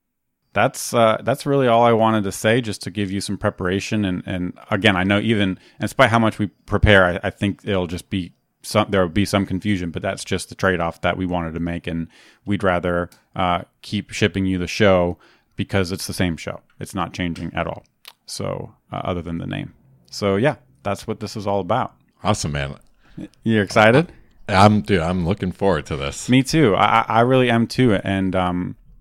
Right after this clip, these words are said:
Speaker 1: again, it's more, it's not even so much about Ember as it is all the folks who aren't doing Ember. And I feel like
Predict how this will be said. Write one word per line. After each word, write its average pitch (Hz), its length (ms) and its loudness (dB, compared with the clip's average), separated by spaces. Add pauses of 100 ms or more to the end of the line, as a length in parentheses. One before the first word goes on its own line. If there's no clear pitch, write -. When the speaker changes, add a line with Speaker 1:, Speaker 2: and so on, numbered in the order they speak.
(140)
Speaker 1:
again, 110 280 4
it's 95 180 -2
more, 107 400 4 (100)
it's 107 300 -6
not 110 300 2
even 110 220 0
so 104 140 0
much 104 220 0
about 92 340 0
Ember 107 280 2
as 90 160 2
it - 120 -6
is 95 140 -4
all 95 180 -2
the 95 60 -2
folks 104 280 -2
who 101 80 -2
aren't 104 180 2
doing 92 200 -2
Ember. 90 300 -2
And 90 200 -4
I 87 80 -4
feel 95 240 0
like 90 240 -2